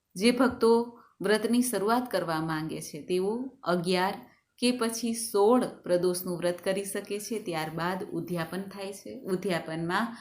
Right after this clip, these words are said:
બ્રાહ્મણોને સીધું સામગ્રી આપી શકાય છે અથવા મહાદેવના મંદિરે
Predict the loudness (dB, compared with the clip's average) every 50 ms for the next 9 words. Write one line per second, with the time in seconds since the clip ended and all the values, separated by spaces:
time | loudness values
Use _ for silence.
0 | -18 -20 _ _ -4 -2 0 0 0 -2 -2 -4 -6 -6 -6 -6 -6 -8 -6 -6
1 | -6 -6 -6 -4 -4 -2 -2 -2 -2 -4 -4 -4 -2 -2 -4 -4 -6 -8 -10 -10
2 | -10 -12 -12 -10 -8 -8 -8 -8 -10 -10 -12 -12 -10 -12 -12 -10 -10 -8 -8 -6
3 | -6 -6 -6 -6 -6 -6 -6 -8 -8 -6 -8 -8 -8 -8 -8 -6 -6 -6 -8 -6
4 | -4 -2 -2